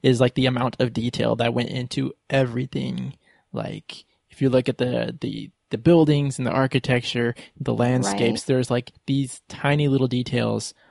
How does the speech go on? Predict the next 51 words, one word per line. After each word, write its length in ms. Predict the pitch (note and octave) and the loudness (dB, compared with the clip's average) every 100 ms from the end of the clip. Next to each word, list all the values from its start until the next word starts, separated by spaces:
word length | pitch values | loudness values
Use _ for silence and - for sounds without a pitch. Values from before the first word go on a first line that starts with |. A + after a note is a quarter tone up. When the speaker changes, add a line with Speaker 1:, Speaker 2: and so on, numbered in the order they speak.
| _ _ _ _ - | _ _ _ _ 4
Speaker 1:
all 240 | B2+ B2+ | 6 6
over 200 | B2+ A#2 | 2 -2
the 80 | - | -2
place 440 | - - - - - | -2 -2 -2 -6 0
that 220 | A#2+ A#2 | 0 2
th-, 180 | C3 B2 | -2 6
they 140 | C#3 | 6
must 200 | C#3+ B2+ | 6 4
have 100 | B2+ | 2
just 180 | A#2+ A#2 | 0 -2
put, 160 | - A#2 | -2 -4
like, 160 | - | -4
tons 240 | - C3 B2+ | -4 -2 -2
of 100 | A#2 | -2
work 300 | A#2 A2+ - - _ | -2 -4 -6 -20 _
into 180 | C3 - | -2 -2
thinking, 400 | - A#2 A2+ A2 | -2 -4 -6 -6
"Okay, 240 | A#2 - | -6 -4
what 80 | A2+ | -2
do 80 | C3+ | 0
we 80 | C#3 | 2
want 220 | C3+ B2 | 0 -2
here? 380 | C3+ C3+ C3 B2+ | 0 0 0 0
Is 160 | A#2 | -4
there 80 | B2 | -2
anything 220 | B2+ B2+ | -2 0
that 120 | A#2 A2 | -2 0
needs 220 | C3+ C#3 | 0 0
to 80 | C3+ | 0
be 160 | B2+ | 2
there 280 | B2+ A#2 A#2 | 2 2 2
based 260 | A#2 A#2 - | 0 -4 -2
on, 300 | A#2 A2+ A#2 - _ | -4 -2 -6 -12 _
you 80 | A#2 | -2
know, 120 | G#2 | 0
not 240 | A#2+ C3+ | 2 4
even 120 | C3+ B2+ | 6 4
gonna 140 | B2 | 0
come 160 | - C#3+ | 2 2
up 100 | C3+ | 4
in 80 | |
the 60 | B2 | 2
Speaker 2:
Right. 60 | B2 | 4
Speaker 1:
movie, 240 | C3 A#2+ | 4 4
but 160 | A#2+ A2+ | 0 -4
just 260 | A2+ - | -6 -6
to 80 | - | -4
make 180 | B2 - | -4 -4
it 60 | |
look 320 | - B2 - - _ _ | 0 0 -2 -18 _ _
realistic?" 680 | - A#2+ A2+ A2 - B2+ - | -4 -2 -2 -6 -6 -10 -10